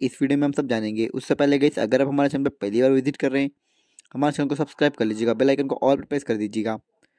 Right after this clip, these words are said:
So गाइस, यहाँ पर आपको simply सेटिंग्स ओपन कर लेना है। And गाइस, सेटिंग्स ओपन करते गाइस, यहाँ पर आपको नीचे स्क्रॉल कर देना है।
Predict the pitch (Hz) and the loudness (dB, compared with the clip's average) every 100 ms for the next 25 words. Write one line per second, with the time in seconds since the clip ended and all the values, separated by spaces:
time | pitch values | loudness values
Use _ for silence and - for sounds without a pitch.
0 | _ _ _ - 151 - 117 131 143 143 | _ _ _ -2 0 2 2 2 0 -2
1 | - 135 139 139 147 139 - - 131 135 | -4 -2 0 0 0 -4 -10 -6 -2 0
2 | 139 143 143 143 - _ _ _ _ _ | 2 2 2 0 -8 _ _ _ _ _
3 | _ _ _ - _ _ _ 120 127 151 | _ _ _ -20 _ _ _ -6 -2 0
4 | - 107 127 - 131 139 135 131 139 143 | 0 -6 -6 -6 -2 0 0 2 2 2
5 | 117 98 135 135 135 - 143 135 - 123 | 0 -6 -2 -2 -2 -4 -4 -4 -4 -4
6 | - - 104 101 101 101 104 101 | -6 -4 -4 -2 -2 -2 -2 -4